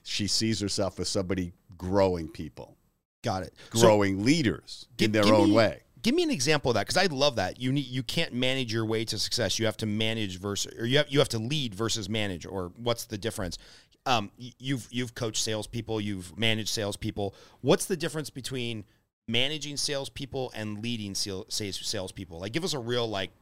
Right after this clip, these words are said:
Speaker 2: tactical example or something.
Speaker 1: It, it, if, if y-, you see them, eh, what, what you have to do, a, a real leader finds a way to make people better.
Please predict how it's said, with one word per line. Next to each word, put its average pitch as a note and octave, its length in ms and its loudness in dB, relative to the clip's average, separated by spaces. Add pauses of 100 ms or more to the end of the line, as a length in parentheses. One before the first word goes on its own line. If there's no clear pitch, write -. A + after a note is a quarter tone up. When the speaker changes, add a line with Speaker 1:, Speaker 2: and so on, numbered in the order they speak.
(140)
Speaker 2:
tactical B2+ 500 -4
example G2+ 400 -4
or F2 140 -8
something. D#2 360 -12 (600)
Speaker 1:
It, A#2 120 -16 (400)
it, D#3+ 140 -8 (1300)
if, - 360 -4
if G#2+ 240 2
y-, G2+ 180 -8 (500)
you B2 360 0
see D3+ 560 0
them, F#2+ 640 -4
eh, A#2 280 2
what, A#2 480 2 (600)
what D3 200 2
you E3 120 -2
have D#3+ 260 -6
to D3 100 -4
do, A#2 440 0
a, A2 40 2
a A2+ 200 2
real C3 480 4
leader G#2+ 520 2 (960)
finds A#2+ 360 0
a C3 60 4
way A#2 260 2
to A2+ 80 0
make G#2 400 2 (180)
people G2 600 -2 (480)
better. F2 420 4